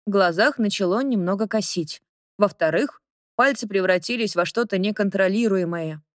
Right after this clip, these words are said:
Не знаю, сколько я ее снимала, казалось, целую вечность. Но когда наконец-то справилась с пуговицами, испытала какое-то необъяснимое облегчение.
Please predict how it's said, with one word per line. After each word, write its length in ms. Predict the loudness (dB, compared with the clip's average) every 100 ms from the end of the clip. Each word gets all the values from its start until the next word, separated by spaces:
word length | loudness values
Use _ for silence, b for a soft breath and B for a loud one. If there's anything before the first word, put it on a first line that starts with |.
| _ _ _
Не 160 | 0 0
знаю, 340 | 2 2 2
сколько 380 | 0 0 0 2
я 120 | 2
ее 100 | 2
снимала, 640 | 0 -2 0 2 2 0 -4 _ _ _
казалось, 440 | 0 4 4 2
целую 400 | 0 0 2 0
вечность. 580 | 0 -2 -2 -6 -8 -12 _ _ _ -4
Но 100 | 0
когда 280 | 2 2 2
наконец-то 560 | 2 2 2 0 -2 -4
справилась 520 | 0 2 4 2 -2
с 40 |
пуговицами, 680 | -4 -2 0 -2 -2 -4 -6 _ _ -10
испытала 500 | -8 -4 0 2 2
какое-то 460 | 0 0 0 2 0
необъяснимое 920 | 0 0 -2 -6 -2 -2 0 0 -2
облегчение. 920 | -2 -2 0 -2 -4 -4 -4 -4 -6